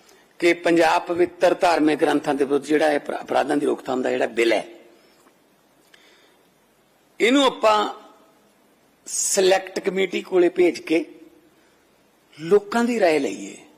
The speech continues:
ਬਾਹਲੀ ਕਾਹਲੀ ਨਾ ਕਰੀਏ। ਆਪਾਂ ਜਿਸ ਤਰ੍ਹਾਂ ਬਹੁਤ ਸਾਰੇ ਸੁਝਾਅ ਇੱਥੇ ਵੀ ਆਏ ਨੇ ਵੀ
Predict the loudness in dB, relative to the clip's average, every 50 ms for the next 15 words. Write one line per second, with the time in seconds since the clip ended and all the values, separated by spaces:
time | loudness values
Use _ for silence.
0 | _ _ _ _ _ _ _ _ _ _ _ _ _ _ _ _ _ _ -4 -2
1 | 0 0 0 -2 0 0 2 2 2 2 2 0 -2 -4 -6 -6 -4 -2 0 0
2 | 0 0 -2 -8 -14 -20 -20 -20 _ _ _ _ _ _ _ _ _ _ _ _
3 | _ _ _ -4 -4 -4 0 0 0 2 2 2 2 2 0 0 -4 -10 -16 -20
4 | -20 -20 -20 _ _ _ _ _ _ _ _ _ _ _ _ -10 -10 -8 -4 -2
5 | -2 0 0 2 0 0 0 0 2 2 4 2 2 0 -2 -6 -16 -20 -20 -20
6 | _ _ _ _ _ _ _ -8 -6 0 2 4 4 4 2 0 -2 -2 -2 0
7 | 2 4 4 4 2 0 0 0 -2 -2 -4 -6 -14 -20 -20 -20 -20 _ _ _
8 | _ -12 -8 -4 -2 -2 -2 -4 -4 -8